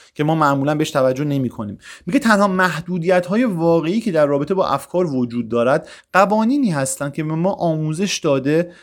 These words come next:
شده اند یا آنهایی هستند که خود ما برای خود ایجاد کرده ایم.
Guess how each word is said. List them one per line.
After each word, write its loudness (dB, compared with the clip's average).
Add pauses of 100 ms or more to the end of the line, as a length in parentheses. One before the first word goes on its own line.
شده -2
اند -4
یا 2
آنهایی 2
هستند 0
که -6
خود 0
ما 2
برای 2
خود -6
ایجاد 0
کرده -10
ایم. -18